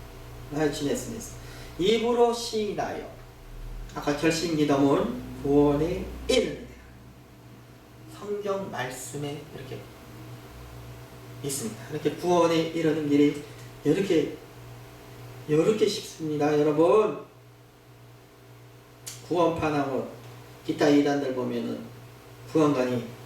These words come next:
아주 잘못됐어요. 잘못된 거예요, 여러분. 성서대로 우리는 해야 돼요. 성경 말씀에 벗어나면 이단 사이비요. 성경 말씀대로 그대로 우리가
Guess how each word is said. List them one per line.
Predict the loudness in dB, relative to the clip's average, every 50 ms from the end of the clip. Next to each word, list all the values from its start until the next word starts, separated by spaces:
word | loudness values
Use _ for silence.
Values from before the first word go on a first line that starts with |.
| -14 -10
아주 | -6 -4 -2 -2 -2 -2 -2
잘못됐어요. | -2 0 -2 -2 -4 -4 -4 -4 -4 -4 -2 -4 -4 -8 -12 -16 -18 -18 -18 -18 -18 -18 -18 -18 -18 -20 -20 -20 -18 -18 -18 -18 -16
잘못된 | -14 -10 -8 -6 -6 -6 -4 -4 -4 0
거예요, | 0 2 2 2
여러분. | 0 0 -2 -4 -8 -10 -10
성서대로 | -6 0 2 2 4 4 4 6 6 6 6 6 6 4 4 4 0 -4 -8 -12 -8
우리는 | 0 0 2 2 2 0
해야 | 0 0 0 2 2
돼요. | 0 0 -2 -8 -12 -14 -14 -14 -10
성경 | -8 0 2 2 2 4 4 4 4 6
말씀에 | 2 2 0 -4 -8 -8 -4
벗어나면 | -4 -2 -2 0 2 2 2 2 0 -4 -8 -14 -16
이단 | -10 -6 -4 -4 -4 -4 -8 -12 -14 -16
사이비요. | -8 -6 -4 -2 -2 -2 -2 -2 -2 -2 -2 -4 -8 -12 -16 -20 -20 -20 -20 -20 -20 -20 -20 -20 -20 -8
성경 | -4 -4 0 2 2 2
말씀대로 | 4 2 0 0 -4 -4 -4 -4 -4 -6
그대로 | -6 -6 -4 -2 -2 0 0 0 0
우리가 | 0 0 0 0 -2 -2 -4